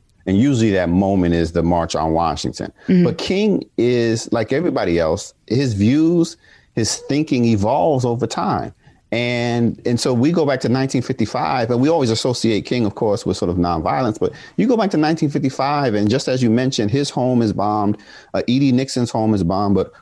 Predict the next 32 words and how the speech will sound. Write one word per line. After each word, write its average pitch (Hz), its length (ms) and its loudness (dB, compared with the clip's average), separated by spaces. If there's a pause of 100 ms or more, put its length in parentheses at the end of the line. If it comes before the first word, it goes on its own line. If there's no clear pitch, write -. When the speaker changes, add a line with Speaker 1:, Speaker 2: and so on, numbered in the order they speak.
Speaker 1:
when 120 220 0
King's 233 580 0
home 156 380 0
is - 180 -4
bombed 139 460 2
for 120 80 -2
the 104 80 -2
first 160 340 -4
time 135 240 0
in 98 120 2
January 120 640 2
of 98 300 2
nineteen 117 380 0
fifty-six, - 800 -4 (480)
you 113 80 0
know, 110 80 0
his 107 180 0
wife, 120 320 0
Coretta 104 280 0
King, 135 500 0
and 101 160 0
his, 92 240 0
his, 101 280 -2
his, 101 360 -2
his 87 300 -2 (260)
daughter, 127 400 2 (300)
Yolanda, 117 520 0
are 90 180 0
at 71 80 -2
home, 120 420 0
and 87 140 0
he's, 120 420 0